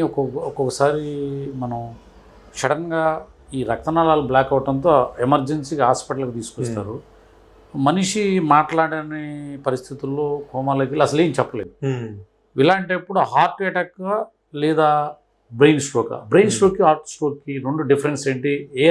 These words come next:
Speaker 1: రక్తనాళాలు బ్లాక్ అయితే బ్రెయిన్ స్ట్రోక్ వస్తుంది, ఎలాంటి లక్షణాలు హార్ట్ స్ట్రోక్ వస్తుంది?
Speaker 2: ఈ హార్ట్ స్ట్రోక్ అనేది ఇప్పుడు మీరు అన్నట్టు పేషెంట్ కోమటో స్టేజ్లో ఉన్నారు. వాళ్ళు ఎలా అంటే, ఇప్పుడు నేను చెప్పాను కదండి ఇందాక, హార్ట్ అటాక్ అంటే ఛాతీలో నొప్పి రావడం,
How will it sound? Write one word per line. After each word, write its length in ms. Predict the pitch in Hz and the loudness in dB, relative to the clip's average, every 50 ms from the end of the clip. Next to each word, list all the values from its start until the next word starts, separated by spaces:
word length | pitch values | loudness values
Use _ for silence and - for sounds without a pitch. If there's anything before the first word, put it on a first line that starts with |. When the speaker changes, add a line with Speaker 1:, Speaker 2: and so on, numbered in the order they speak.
| 165 165 | 4 4
Speaker 1:
రక్తనాళాలు 460 | 151 - - 147 143 143 143 139 131 127 | 0 -4 -4 -6 -2 0 0 0 0 0
బ్లాక్ 160 | 127 127 127 131 | 0 -2 -2 -4
అయితే 120 | 123 123 120 113 | -10 -10 -10 -8
బ్రెయిన్ 180 | 123 131 131 - | -8 -8 -6 -6
స్ట్రోక్ 220 | - 139 131 131 131 | -6 -6 -6 -6 -8
వస్తుంది, 340 | 127 - _ - 139 175 196 208 - _ _ _ _ _ - - | -12 -14 _ -8 -6 -6 -6 -6 -8 _ _ _ _ _ -4 0
ఎలాంటి 320 | 123 156 185 196 190 185 165 156 | 2 2 2 2 0 -2 -4 -4
లక్షణాలు 420 | 151 - - 151 151 156 165 180 175 147 143 143 _ - | -4 -6 -10 -10 -10 -10 -8 -10 -12 -12 -12 -14 _ -2
హార్ట్ 160 | - 143 - - | -2 -2 -2 -4
స్ట్రోక్ 220 | - 104 90 - _ | -10 -16 -18 -20 _
వస్తుంది? 200 | - - _ _ _ _ - 139 139 | -20 -20 _ _ _ _ -10 -8 -6
Speaker 2:
ఈ 80 | 147 147 151 151 151 151 147 143 123 - - - | -6 -4 -4 -4 -6 -6 -8 -10 -10 -12 -4 2
హార్ట్ 260 | 135 143 185 196 - - | 4 4 4 4 2 -2
స్ట్రోక్ 320 | - - 180 175 165 - 170 | -2 0 0 0 0 0 -2
అనేది 360 | 160 156 156 156 147 156 143 135 143 185 185 - 139 | -2 -2 -4 -2 -2 -2 0 0 -2 -2 -4 -6 -14
ఇప్పుడు 260 | 131 - - 139 135 135 131 127 | -14 -10 -4 0 2 2 2 2
మీరు 160 | 135 139 135 135 | 2 2 2 2
అన్నట్టు 320 | 135 143 156 156 - - 151 147 147 | 2 0 -2 -4 -2 -4 -4 -2 0
పేషెంట్ 360 | 139 135 131 - 156 151 147 156 156 - | 0 0 0 -2 -6 -8 -8 -8 -6 -4
కోమటో 320 | 143 131 127 131 135 156 147 143 147 | -4 -4 -2 -4 -2 -2 -2 -2 -2
స్టేజ్లో 340 | 147 139 123 120 117 123 127 117 101 | -2 -4 -4 -4 -2 -2 -2 -2 -4
ఉన్నారు. 240 | 98 95 92 - - _ _ _ - - _ _ _ _ - - _ _ _ _ _ _ - - - 160 135 | -6 -12 -16 -18 -20 _ _ _ -20 -20 _ _ _ _ -20 -20 _ _ _ _ _ _ -20 -20 -14 -2 2
వాళ్ళు 180 | 131 139 143 147 147 | 4 6 6 6 6
ఎలా 140 | 156 165 170 160 151 | 6 6 4 4 2
అంటే, 200 | 143 135 143 143 143 147 | 0 0 -2 -2 -2 -4
ఇప్పుడు 180 | 143 143 143 135 135 | -6 -4 -2 -2 -2
నేను 120 | 135 131 - | -2 0 2
చెప్పాను 300 | 143 135 - 165 156 151 143 139 | 0 2 2 2 0 0 0 -2
కదండి 240 | 139 143 147 147 139 135 | -2 -2 -2 -4 -2 -2
ఇందాక, 280 | 131 139 139 135 - 160 175 165 139 - - - - | 0 -2 -2 -2 -2 -4 -4 -4 -6 -8 -12 -4 0
హార్ట్ 200 | 127 123 123 - 143 | 2 2 2 0 -2
అటాక్ 260 | - 143 135 123 - 131 | -2 -2 -2 -2 -2 -6
అంటే 160 | 127 123 139 139 135 - | -6 -4 -4 -4 -2 2
ఛాతీలో 360 | 131 123 120 120 - 120 120 120 | 2 2 2 2 0 -4 -2 -4
నొప్పి 200 | 117 113 117 - 120 113 | -6 -6 -4 -4 -2 -2
రావడం, 300 | 110 110 110 110 110 | -2 -2 -2 -4 -6